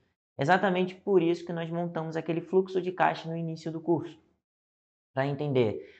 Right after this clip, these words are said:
aonde que nós estamos gastando dinheiro, quais são os nossos gastos essenciais e aonde que estão as nossas receitas. E ver se esse balanço, ele é positivo ou se é um balanço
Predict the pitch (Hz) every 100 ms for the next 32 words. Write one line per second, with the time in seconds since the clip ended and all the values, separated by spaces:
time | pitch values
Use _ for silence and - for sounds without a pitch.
0 | _ 123 127 180 196 180 165 151 147 143
1 | 135 127 123 127 123 110 110 117 143 151
2 | 156 - 185 190 - 160 151 147 143 131
3 | 127 123 127 117 113 120 113 - 127 151
4 | 165 165 165 160 160 170 - 156 151 151
5 | 156 156 170 156 139 - - _ _ _
6 | _ 151 135 147 170 - 156 151 151 139
7 | 170 160 143 180 196 - - - _ _
8 | - 139 127 117 - 127 113 - 151 185
9 | 190 - - 165 170 156 160 165 143 139
10 | 143 -